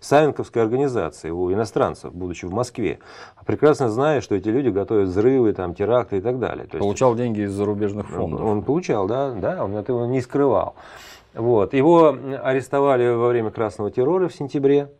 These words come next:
Speaker 1: Э, но, э, красные не знали, чем он де-, действительно занимается, поэтому его бы расстреляли, и
Speaker 2: Мгм.
Speaker 1: совершенно справедливо. А с ним обошлись очень либерально, он там встречался с Дзержинским, у них
Speaker 2: Мгм,
Speaker 1: был очень
Speaker 2: мгм,
Speaker 1: трёхчасовой разговор,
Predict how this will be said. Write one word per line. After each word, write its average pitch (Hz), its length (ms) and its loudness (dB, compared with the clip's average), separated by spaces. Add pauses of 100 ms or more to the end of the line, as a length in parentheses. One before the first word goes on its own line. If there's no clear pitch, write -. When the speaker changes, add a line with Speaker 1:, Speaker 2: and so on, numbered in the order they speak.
(560)
Speaker 1:
Э, 92 540 -6
но, 113 520 -2
э, - 40 -14
красные 123 340 -2
не 123 100 0
знали, 107 520 -4
чем 87 160 -8
он 80 140 -6
де-, 95 180 -2
действительно 92 340 -8
занимается, 113 600 -2
поэтому 113 380 -2
его 110 160 2
бы 98 120 -2
расстреляли, 113 600 0
и 85 320 -2
Speaker 2:
Мгм. 95 140 -2
Speaker 1:
совершенно 101 340 -4
справедливо. 101 580 -4 (480)
А 107 240 0
с - 80 -14
ним 151 140 4
обошлись 110 580 2
очень 101 220 -6
либерально, 127 540 2
он 101 180 -6
там 92 160 -4
встречался 95 500 -6
с 87 60 -6
Дзержинским, 95 760 -4
у 98 60 -8
них 92 140 0
Speaker 2:
Мгм, 98 80 -2
Speaker 1:
был 107 100 2
очень 92 220 -2
Speaker 2:
мгм, 98 80 -8
Speaker 1:
трёхчасовой 98 500 0
разговор, 90 560 0